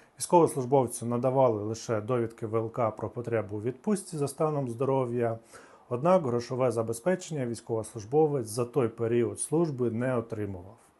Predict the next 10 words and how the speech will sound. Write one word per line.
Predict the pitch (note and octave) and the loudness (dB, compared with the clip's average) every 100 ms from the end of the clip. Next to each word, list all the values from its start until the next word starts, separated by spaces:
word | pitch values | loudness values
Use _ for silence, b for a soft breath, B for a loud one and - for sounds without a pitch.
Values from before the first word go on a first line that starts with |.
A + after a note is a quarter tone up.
| _ b _ | _ b _
Тобто, | C#3 D#3 | -2 2
як | D3+ D3+ | 4 6
бачите, | E3+ E3+ D3+ D#3 C#3 | 4 4 -2 -2 0
незалежно | C3+ D3+ C#3+ C3+ C#3+ B2+ A#2+ | 2 0 2 2 2 0 -4
від | C3 C3 | -2 -2
обставин, | C3 - B2+ A#2 G2+ F#2+ | -4 2 4 4 0 -10
що | - | -8
військовослужбовець | G#2+ - D3 D3+ D3+ A#2+ B2 A2 G#2+ - | -10 0 4 4 0 -6 -2 -2 -2 -8
проходив | A2 - D3 D3+ C3 | -8 -2 -2 0 -2
лікування, | B2 C3+ A2 G#2+ G#2 G2 | -2 2 4 4 0 -10